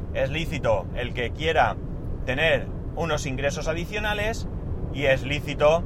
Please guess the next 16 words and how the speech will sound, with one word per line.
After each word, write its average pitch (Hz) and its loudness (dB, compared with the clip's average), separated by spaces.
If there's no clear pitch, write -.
por 123 2
supuesto, 139 0
el 120 -2
querer 113 2
vivir 135 -2
de 127 4
esto, 151 0
el 110 0
hacer 120 0
una 147 2
profesión 139 2
del 113 0
podcasting. 120 0
¿Por 120 0
qué 127 0
no? 143 0